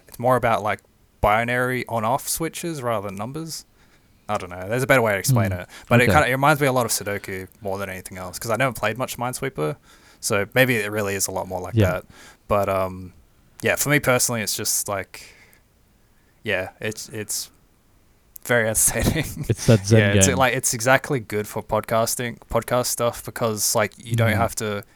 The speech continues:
Speaker 1: 'cause I wanted to write about it, but I can never really find enough of a point to really write something <laughs> full about it. But, like, what I find interesting about podcast games, like, trying to find a good one,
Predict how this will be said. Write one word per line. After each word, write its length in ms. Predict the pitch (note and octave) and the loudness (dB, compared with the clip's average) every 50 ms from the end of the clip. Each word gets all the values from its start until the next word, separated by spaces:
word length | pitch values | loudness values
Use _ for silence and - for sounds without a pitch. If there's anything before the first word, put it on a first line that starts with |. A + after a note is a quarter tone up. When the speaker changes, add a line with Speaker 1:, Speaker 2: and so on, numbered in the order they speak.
| _ _ _ _ _ _ _ _ - | _ _ _ _ _ _ _ _ -2
Speaker 1:
'cause 100 | - B2+ | 2 4
I 20 | |
wanted 200 | C3 E3 F#3 - | 6 6 4 4
to 80 | D3+ C3 | 2 4
write 180 | B2+ C3+ C#3 | 4 6 6
about 240 | C3 B2 A#2+ A2 A2 | 6 6 4 4 4
it, 80 | G#2 - | 0 0
but 80 | A2 G#2+ | 0 -2
I 40 | G#2+ | 0
can 120 | - - B2 | -2 0 0
never 180 | C3 B2+ C3+ | 0 2 2
really 220 | B2 A#2+ A2+ A2 A2 | 2 2 2 0 0
find 340 | - - A2+ A2+ G#2+ G#2+ - | 0 0 0 2 0 -2 -6
enough 300 | A2 G#2+ A2+ A2 - - | -4 -4 -4 -4 -4 -8
of 100 | G#2 G2+ | -10 -12
a 40 | F#2 | -10
point 420 | - - - B2 A#2+ A2 G2 - | -8 -6 -2 0 0 -2 -2 -4
to 140 | - - G#2 | -8 -6 -6
really 240 | G2+ G2+ G2+ G2 F#2+ | -4 -4 -4 -4 -4
write 320 | F#2+ G#2 G#2 G2+ G2 - | -2 0 0 0 0 -2
something 220 | - G2 G2 G2 | -6 -8 -8 -10
<laughs> 120 | - - - | -12 -10 -4
full 160 | - C#3+ - - | -4 -4 -2 0
about 400 | C#3 C3+ - - B2+ A2+ A2 G#2+ | 0 0 0 0 0 0 0 -2
it. 140 | G#2 G2 - - - - - - | -4 -8 -8 -12 -16 -16 -10 -2
But, 260 | - A#2 A#2 A#2 A#2+ | 0 0 0 2 0
like, 180 | B2 A#2 G#2+ - - - - - | 0 -2 -2 -4 -10 -20 -12 -2
what 120 | - B2+ | 2 4
I 60 | C3+ C3 | 4 6
find 200 | - C#3+ C3 B2+ | 4 4 4 4
interesting 300 | B2 - - B2+ A#2 A#2 | 0 -2 -2 -4 -2 0
about 160 | A2 G2 - | -2 -2 0
podcast 480 | - A#2 A2 - B2 G#2+ G#2 - - | -2 -4 -2 0 0 0 0 0 -2
games, 540 | - G2 F#2+ F#2+ F#2+ F#2+ G2 - - - - - | -4 -4 -6 -4 -6 -8 -8 -8 -8 -8 -2 -2
like, 140 | G#2 G2+ | -2 0
trying 180 | - - A#2 G#2+ | 2 2 2 2
to 60 | G#2 - | 2 0
find 220 | - A2 G#2+ G#2 | 0 -2 0 -2
a 40 | G2 | -4
good 200 | F#2 - G#2 A2 | -6 -6 -6 -2
one, 300 | B2 C3 C#3 C#3 C#3 C3+ | -2 -2 -2 -2 -4 -6